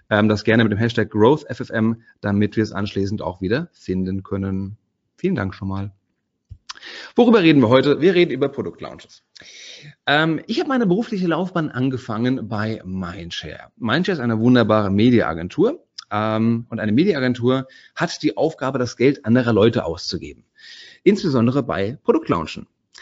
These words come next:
Das heißt, ähm, ein Werbetreibender ist zu uns gekommen, zum Beispiel Samsung war jetzt nicht mein Kunde, aber, äh, sagen wir Nike oder sonst irgendjemanden und hat gesagt, „So, wir haben ja hier ein neues tolles Produkt und so und so viel Millionen Euro in der, in der Zielgruppe.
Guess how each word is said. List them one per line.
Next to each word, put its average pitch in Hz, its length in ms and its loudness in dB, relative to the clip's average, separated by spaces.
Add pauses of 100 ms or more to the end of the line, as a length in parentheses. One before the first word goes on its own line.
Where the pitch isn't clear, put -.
(280)
Das 107 140 -4
heißt, 190 360 -2 (340)
ähm, 113 540 2
ein 110 220 2
Werbetreibender 147 920 2
ist - 120 -8
zu 131 80 -4
uns 190 120 -6
gekommen, 196 400 0
zum 117 160 -2
Beispiel 95 380 -6 (220)
Samsung 110 340 2
war 85 60 -2
jetzt - 120 -10
nicht - 120 -18
mein 104 120 -6
Kunde, 135 260 0
aber, 95 260 -2 (260)
äh, 87 140 -8
sagen 95 140 -10
wir 87 60 -6
Nike 135 340 0
oder 90 120 -2
sonst 180 240 -4
irgendjemanden 123 580 0
und 104 80 -4
hat 104 100 -6
gesagt, 104 280 -2
„So, - 240 0 (420)
wir 123 200 6
haben 131 100 6
ja 117 60 6
hier 113 280 2
ein 110 100 2
neues 101 220 2
tolles 104 240 0
Produkt - 400 2
und 110 320 0
so 107 160 -2
und 104 60 2
so 101 80 -2
viel 107 180 0
Millionen 98 320 2
Euro 185 460 -4
in 104 100 -2
der, 95 140 0
in 90 60 -2
der 85 100 -4
Zielgruppe. 156 480 -2